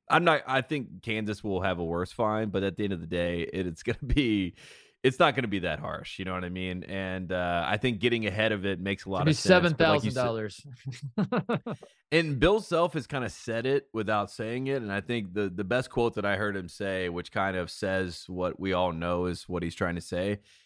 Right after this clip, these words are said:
Speaker 1: he said, "Kansas is Kansas." And, you know, and, and I think that, like, you know, you hear that and you're like, you're like, "What do you mean?" That, that says a lot. But, I mean, it really does say what we all know about college sports. I mean, Kansas is Kansas, and Kansas,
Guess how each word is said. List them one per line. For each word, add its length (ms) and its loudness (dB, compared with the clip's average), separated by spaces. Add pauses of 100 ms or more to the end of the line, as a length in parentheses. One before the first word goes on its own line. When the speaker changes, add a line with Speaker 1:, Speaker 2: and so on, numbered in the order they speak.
(220)
Speaker 1:
he 80 2
said, 240 0
"Kansas 440 0
is 140 0
Kansas." 580 -2 (720)
And, 460 2 (200)
you 120 0
know, 200 2
and, 200 -2
and 100 -2
I 80 2
think 280 0
that, 280 2
like, 240 0
you 80 -2
know, 80 -2
you 160 0
hear 180 2
that 140 2
and 80 -2
you're 80 -2
like, 340 0
you're 420 -8
like, 160 0
"What 160 0
do 60 2
you 60 0
mean?" 480 0 (260)
That, 240 -2
that 320 0
says 220 -2
a 40 -2
lot. 180 0
But, 100 4
I 80 4
mean, 140 2
it 80 2
really 220 4
does 280 -2
say 440 -2
what 240 -2
we 160 0
all 680 0
know 340 0
about 260 0
college 320 -2
sports. 340 -4
I 40 -4
mean, 80 -4
Kansas 440 2
is 120 -6
Kansas, 580 -4
and 160 -6
Kansas, 600 0